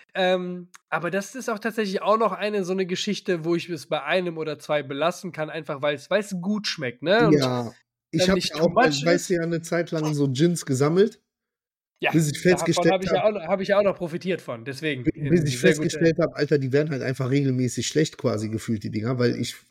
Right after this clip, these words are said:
Speaker 2: einfach, schöne Flasche und so, aber ich wär niemals auf die Idee gekommen, mir selber einen zu machen alleine.
Speaker 1: Werden die tatsächlich schlecht?
Speaker 2: Nee, aber,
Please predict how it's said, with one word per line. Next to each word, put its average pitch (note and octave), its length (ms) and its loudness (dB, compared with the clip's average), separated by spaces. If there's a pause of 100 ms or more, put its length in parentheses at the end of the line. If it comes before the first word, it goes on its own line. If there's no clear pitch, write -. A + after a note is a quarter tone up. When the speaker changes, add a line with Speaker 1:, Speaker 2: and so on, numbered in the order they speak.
Speaker 2:
einfach, B2+ 280 2 (180)
schöne C#3 260 4
Flasche C#3 340 -2
und D#3 100 -2
so, D#3+ 140 2
aber A2+ 220 -8
ich - 160 -12 (140)
wär G2+ 160 -14
niemals B2+ 520 0
auf - 140 -8
die A#2+ 120 -2
Idee B2 160 2
gekommen, A#2 280 -4
mir A2+ 180 -2
selber B2 380 2
einen A2+ 140 -6
zu - 100 -8
machen B2+ 300 -2
alleine. G#2 340 0 (300)
Speaker 1:
Werden A#3 260 2
die A3+ 120 -6
tatsächlich F#3 440 -4
schlecht? F#4 340 -8 (240)
Speaker 2:
Nee, B2 460 0
aber, A#2 240 -4